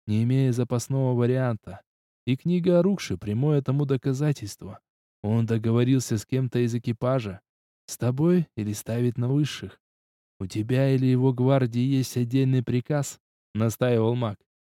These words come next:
«Я правда ничего не знаю, Хроно. Он только сказал, что за нами будут следить,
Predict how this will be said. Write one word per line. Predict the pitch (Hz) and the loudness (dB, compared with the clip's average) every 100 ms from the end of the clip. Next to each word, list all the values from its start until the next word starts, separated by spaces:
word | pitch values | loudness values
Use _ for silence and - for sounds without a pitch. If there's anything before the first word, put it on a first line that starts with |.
| _ | _
«Я | 95 101 120 | -6 2 2
правда | 117 117 123 131 131 | 2 2 2 4 2
ничего | 127 120 127 131 | 0 0 2 2
не | 123 | 2
знаю, | 110 120 123 117 | 0 0 2 0
Хроно. | 104 117 110 90 101 _ _ _ - | -2 -2 -2 -4 -12 _ _ _ -8
Он | 101 104 | -6 -2
только | 120 113 107 | 0 0 -2
сказал, | 98 117 104 120 120 | -6 -4 0 2 0
что | - 110 | -2 -4
за | 101 | -2
нами | 110 110 113 | -2 0 0
будут | 107 117 113 | 0 0 0
следить, | 104 117 120 127 107 | -2 -4 -2 -4 -6